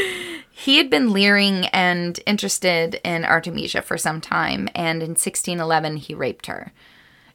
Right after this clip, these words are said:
It was her father's decision to go public with the rape accusation, and an infamous trial ensued. And that's one of the reasons we know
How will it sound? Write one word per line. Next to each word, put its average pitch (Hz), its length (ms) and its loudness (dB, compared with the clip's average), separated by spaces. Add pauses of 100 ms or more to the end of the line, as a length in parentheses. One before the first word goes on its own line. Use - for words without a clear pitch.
It 190 80 2
was 190 160 2
her 196 100 2
father's 233 580 8
decision 180 520 2
to 165 120 -6
go 151 180 2
public - 600 2
with 156 140 0
the 156 100 -2
rape 127 280 0
accusation, 123 960 -2
and 156 500 2
an 156 280 -2
infamous 190 880 2 (120)
trial 147 640 2
ensued. - 720 -6 (800)
And 165 160 2
that's 202 260 8
one 262 160 6
of 220 120 4
the 196 120 2
reasons 196 480 2
we 185 120 0
know 165 760 4